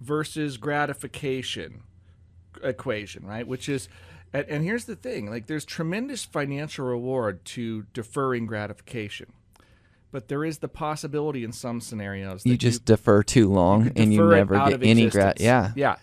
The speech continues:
Speaker 1: like, like, that opportunity is just gone, right?
Speaker 2: Or,
Speaker 1: So
Speaker 2: you know, your health changes and you never get an opportunity to enjoy any type of gratification. So it's
Speaker 1: Right.
Speaker 2: really important to take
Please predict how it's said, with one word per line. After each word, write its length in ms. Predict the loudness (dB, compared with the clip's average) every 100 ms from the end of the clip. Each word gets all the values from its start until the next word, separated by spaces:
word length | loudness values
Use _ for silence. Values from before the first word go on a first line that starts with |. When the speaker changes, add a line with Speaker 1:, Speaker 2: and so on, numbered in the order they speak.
| _
Speaker 1:
like, 200 | -4 -2
like, 220 | -2 -2
that 200 | 0 0
opportunity 680 | 0 -4 -4 -8 -6 -6 -6
is 100 | -8
just 260 | -10 -12 -10
gone, 300 | -12 -12 -16 _ _ _
right? 100 | 4
Speaker 2:
Or, 180 | 8 8
Speaker 1:
So 100 | 8
Speaker 2:
you 60 | 6
know, 100 | 8
your 180 | 6 4
health 420 | 4 4 4 -2
changes 520 | 2 4 6 4 4
and 120 | 4
you 60 | 4
never 240 | 4 2
get 160 | 2 2
an 160 | 4
opportunity 800 | 2 0 -4 -2 0 2 2 0
to 280 | -4 -2 0
enjoy 380 | 0 2 2 4
any 140 | 2 0
type 240 | -2 -4
of 120 | -6
gratification. 800 | -2 -2 -4 -6 -4 -6 -4 -8
So 280 | -6 -2 0
it's 240 | 0 -2
Speaker 1:
Right. 120 | 0 6
Speaker 2:
really 440 | 8 10 8 6
important 540 | 4 4 2 2 -2 -4
to 80 |
take 420 | -4 2 2 0